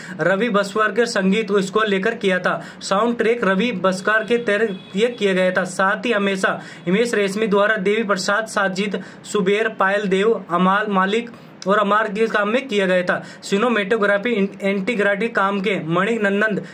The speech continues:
के मयूर सावंत में संभाला किया गया था। किसी का भाई किसी की जान ईद के मौके पर इक्कीस अप्रैल दो हज़ार तेईस को रिलीज की गई थी, तो मिश्रा से समीक्षा मिली, यह बॉक्स ऑफिस पर सफल रही, एक सौ बयासी करोड़ का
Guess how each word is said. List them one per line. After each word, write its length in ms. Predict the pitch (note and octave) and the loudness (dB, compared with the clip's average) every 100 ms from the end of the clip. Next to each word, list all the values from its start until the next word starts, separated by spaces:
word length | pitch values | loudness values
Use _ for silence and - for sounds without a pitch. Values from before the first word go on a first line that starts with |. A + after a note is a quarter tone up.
| - | -2
के 80 | A3+ | 0
मयूर 420 | G#3 G3 A3 A3 | 2 2 2 0
सावंत 360 | A3 G3+ G3 G3+ | 0 0 2 2
में 140 | A#3 | 0
संभाला 440 | B3+ - F#3+ F#3+ C#4 | 0 2 2 2 -2
किया 300 | - G3+ G3 | -2 0 2
गया 220 | F3+ F3 | 2 0
था। 120 | E3+ | -2
किसी 240 | F#3+ F#3+ A#3 | -4 -4 -2
का 140 | C4 | 0
भाई 220 | A3+ A#3 | 0 0
किसी 320 | B3 G#3 A#3+ | -2 -2 -2
की 100 | A#3+ | -2
जान 260 | G#3 G#3+ B3 | 0 0 0
ईद 300 | G3 G#3 A3 | -2 -2 -2
के 100 | C4+ | -2
मौके 340 | A#3 G#3 G3 A3+ | 0 0 0 -2
पर 320 | - F#3+ - | 0 -2 -2
इक्कीस 380 | F3 E3+ C4+ C4 | -4 -2 -2 -2
अप्रैल 300 | G3 G#3+ B3 | -2 0 0
दो 120 | A3+ | 2
हज़ार 280 | A3 G3 G#3+ | 2 2 0
तेईस 280 | A3 G3 F#3+ | 2 0 2
को 80 | A3 | 0
रिलीज 340 | F#3+ G#3+ C4+ | 2 0 -2
की 100 | A3 | -2
गई 200 | F#3 F#3 | 0 0
थी, 240 | F#3 E3+ - - - | 0 -2 -2 -6 0
तो 80 | A#3 | 0
मिश्रा 380 | G#3 F#3+ G#3+ A3+ | 0 0 0 0
से 100 | C4 | 0
समीक्षा 400 | B3 G#3 G3 A#3 | 0 -2 -2 -2
मिली, 200 | G#3 A3+ | 0 0
यह 220 | G#3+ A#3 | 0 0
बॉक्स 360 | F#3+ G3+ A3+ A#3+ | 2 0 2 0
ऑफिस 280 | F#3+ G3+ G3 | 0 0 0
पर 240 | G3+ D3+ - - | -2 -2 -8 -6
सफल 300 | - F#3+ A3+ | -2 0 2
रही, 340 | F#3+ F#3+ G3 - F3 | 2 2 0 -2 -2
एक 160 | F#3+ | 0
सौ 120 | F#3+ B3 | 0 0
बयासी 420 | F#3 G3+ G3+ B3 | 0 0 -2 -2
करोड़ 320 | G#3 G3+ A3 | 0 2 2
का 280 | A#3 F#3+ | 2 0